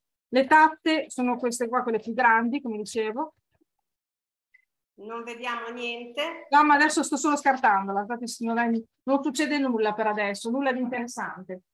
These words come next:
Speaker 1: L'ho scartata, ecco la tazza. Io solitamente, siccome a volte il, la spazzolina dà dei problemi che si attacca al supporto, uso queste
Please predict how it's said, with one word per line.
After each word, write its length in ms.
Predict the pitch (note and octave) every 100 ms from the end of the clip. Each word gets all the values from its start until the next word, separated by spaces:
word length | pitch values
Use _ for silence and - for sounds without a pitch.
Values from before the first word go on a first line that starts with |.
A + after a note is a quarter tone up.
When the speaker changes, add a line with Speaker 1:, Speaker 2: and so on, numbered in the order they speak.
| _ -
Speaker 1:
L'ho 200 | C#4 D4+
scartata, 760 | C4 A#3+ A#3+ A3+ A#3 C4 C4
ecco 260 | C#4+ D4 B3
la 160 | G#3+ -
tazza. 580 | A3 A#3 - C#4+ D#4 - - _ _ _ _ _
Io 240 | C4+ E4+
solitamente, 680 | E4+ E4 D4+ D#4 E4+ F#4 F4
siccome 380 | D4 B3+ F4 F#4+
a 100 | C4
volte 800 | C#4+ D#4 D#4+ - D#4+ D#4 D#4 - _ -
il, 120 | A#3+
la 140 | B3 -
spazzolina 640 | - C4+ - C4 C#4+ D4
dà 160 | B3 C#4
dei 160 | C4+
problemi 460 | C4+ C4 C#4 C#4+ C4
che 80 | B3
si 80 | C4
attacca 720 | - C#4 C#4+ - B3+ A#3+ A#3
al 180 | B3 B3
supporto, 760 | D4 C4 C4 B3+ B3+ B3 C#4
uso 200 | C4 D4
queste 420 | D4 C4 C#4+ C#4